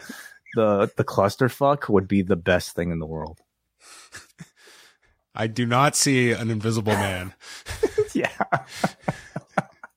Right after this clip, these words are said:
Speaker 1: Oh, goodness.
Speaker 2: <laughs> Roppongi Vice then run down and they make the save. And then all of a sudden they hear the music and, dude, this place loses their mind.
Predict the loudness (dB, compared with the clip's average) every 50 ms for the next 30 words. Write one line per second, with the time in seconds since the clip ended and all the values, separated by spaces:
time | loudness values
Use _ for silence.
0 | _ _ _ _ _ _ _ -20 -20 -20 -16 -12 -10 -10 -8 -8 -10 -10 -12 -14
1 | -16 -20 _ _ -6 -2 -2 0 0 2 2 2 0 2 2 2 2 4 2 2
2 | 0 -2 -6 -10 -14 -16 -20 -20 -4 0 2 2 2 0 -2 -4 -2 0 0 0
3 | 2 2 2 2 2 0 0 0 0 0 0 2 2 2 2 0 -2 -2 0 2
4 | 2 2 2 2 2 2 2 2 2 0 0 -4 -8 -12 -14 -12 -12 -10 -12 -12
5 | -14 -10 -6 -2 0 0 2 2 2 2 4 2 2 2 2 0 2 2 2 2
6 | 2 2 2 0 -2 -4 -8 -10 -8 -4 -2 0 0 2 2 2 2 2 0 0
7 | 0 0 0 0 0 -2 -2 -4 -4 -6 -8 -12 _ _ _ 0 2 2 4 4
8 | 4 4 4 4 2 2 2 2 2 0 0 0 0 -2 -2 -2 0 0 2 0
9 | 2 2 2 2 4 2 2 0 -2 -2 -2 -2 -4 -4 -4 -6 -6 -4 -6 -6
10 | -6 -8 -10 -12 -12